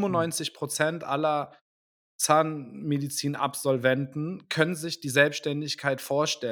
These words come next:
Speaker 1: Ja.
Speaker 2: vorstellen. Das heißt, es ist 'n ganz klares Pro eigene Praxis, pro Selbstständigkeit. Wenn man sich dann aber die Zahlen, wir beide sind ja so 'n paar Zahlen-Nerds, äh, anschaut,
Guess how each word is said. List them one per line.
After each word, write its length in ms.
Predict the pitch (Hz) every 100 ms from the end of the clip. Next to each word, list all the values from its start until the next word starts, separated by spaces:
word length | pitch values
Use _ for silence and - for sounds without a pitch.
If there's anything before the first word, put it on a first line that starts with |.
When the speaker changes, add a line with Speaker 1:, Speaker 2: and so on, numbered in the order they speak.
| 107
Speaker 1:
Ja. 60 | 107
Speaker 2:
vorstellen. 80 | - _ _ _ _ -
Das 160 | 123 147
heißt, 260 | 156 156
es 120 | 143
ist 180 | 147 -
'n 80 | 139
ganz 360 | 135 165 190 -
klares 540 | 156 156 151 151 -
Pro 500 | _ - 147 160 185 -
eigene 400 | 143 165 165 156
Praxis, 580 | - 151 - - 147
pro 320 | - - 147 143
Selbstständigkeit. 1160 | 143 180 - 143 131 123 - 123 131 180 - _ _ _ -
Wenn 120 | 135
man 120 | 143
sich 180 | 135 -
dann 220 | 135 175
aber 240 | 160 147 135
die 140 | 131
Zahlen, 500 | - 147 165 151 131
wir 100 | 120
beide 280 | 131 143 135
sind 200 | 131 123
ja 60 |
so 100 | 127 135
'n 80 |
paar 220 | 127 127 123
Zahlen-Nerds, 800 | - 143 143 127 123 135 135 -
äh, 40 | 131
anschaut, 800 | 120 131 156 160 135 139 175